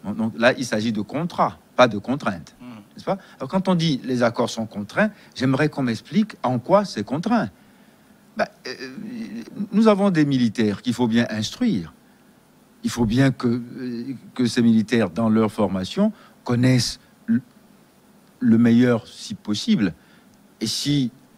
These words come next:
Speaker 1: le meilleur se trouve en France, ils ont des instructeurs français.
Speaker 2: Hmm.
Speaker 1: Ils vont dans les écoles françaises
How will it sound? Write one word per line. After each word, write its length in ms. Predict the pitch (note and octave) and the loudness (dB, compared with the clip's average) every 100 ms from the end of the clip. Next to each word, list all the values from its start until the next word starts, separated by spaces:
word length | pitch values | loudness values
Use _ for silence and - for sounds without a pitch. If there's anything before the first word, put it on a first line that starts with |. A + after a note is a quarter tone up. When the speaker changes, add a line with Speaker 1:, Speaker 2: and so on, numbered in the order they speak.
| - | -8
Speaker 1:
le 160 | C3 A2+ | 0 4
meilleur 360 | A#2 A#2+ A2+ | 6 6 2
se 120 | - G2+ | 0 -8
trouve 240 | A#2 G#2+ | -4 -4
en 100 | G2+ | -4
France, 460 | - D3+ G3 G#3 - _ _ _ _ _ _ - | -4 -2 0 -2 -8 _ _ _ _ _ _ -4
ils 120 | G#2+ | 0
ont 80 | A2+ | 2
des 200 | G#2+ G2+ | 2 0
instructeurs 540 | G2 F#2 - G2+ F#2+ | -2 -4 -2 -2 -2
français. 420 | - F2 F2 C4+ - _ - | -8 -10 -4 -4 -4 _ -20
Speaker 2:
Hmm. 40 | - - - - | -20 -20 -10 -4
Speaker 1:
Ils 120 | G#2 | 0
vont 200 | A#2+ A#2 | 4 4
dans 200 | G#2+ A2 | 4 4
les 180 | G#2+ G#2 | 4 2
écoles 260 | G2+ G#2 | 2 0
françaises 580 | F2+ F2 E2 C#3 E3+ E3+ | -2 -6 -6 -2 -2 -4